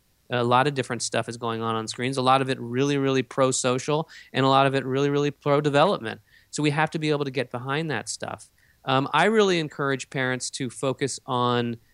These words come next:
to, to not focus on the number of hours or minutes or seconds the kids are using it,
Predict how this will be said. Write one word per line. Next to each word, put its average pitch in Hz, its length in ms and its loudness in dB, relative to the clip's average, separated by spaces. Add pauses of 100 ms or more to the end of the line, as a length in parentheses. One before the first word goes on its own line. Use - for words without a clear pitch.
(200)
to, 131 440 2
to 123 460 0
not 127 340 0
focus 165 440 0
on 135 140 0
the 127 80 0
number 131 420 0
of 120 260 -2
hours 123 520 2
or 117 140 -8
minutes 123 360 -2
or 110 40 -6
seconds 123 500 -2
the 120 80 -4
kids 120 280 -8
are 123 40 -4
using 120 340 -2
it, 117 120 -2